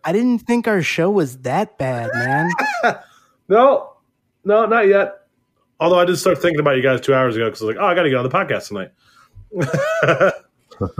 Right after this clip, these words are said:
Speaker 1: Shit.
Speaker 2: I don't really think about the night until, like, seven, so. Oh, hey, speaking of, since we're talking about Cedar Fair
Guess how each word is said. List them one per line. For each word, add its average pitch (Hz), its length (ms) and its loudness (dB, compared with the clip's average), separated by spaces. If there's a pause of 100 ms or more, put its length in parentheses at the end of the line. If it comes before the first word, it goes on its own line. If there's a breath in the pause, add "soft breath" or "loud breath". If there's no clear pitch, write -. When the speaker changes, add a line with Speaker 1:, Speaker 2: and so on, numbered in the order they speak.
(500 loud breath)
Speaker 1:
Shit. - 560 -4
Speaker 2:
I 143 40 2
don't 160 140 2
really 151 140 6
think 139 160 0
about 135 160 2
the 131 40 0
night 135 220 2
until, 120 260 -2
like, 107 200 0
seven, 104 340 -4
so. 101 380 -6 (580)
Oh, 147 300 2 (180)
hey, 196 380 2
speaking 262 480 2
of, 202 200 4
since 262 200 2
we're 233 80 2
talking 254 260 4
about 233 180 4
Cedar 208 240 2
Fair 208 560 4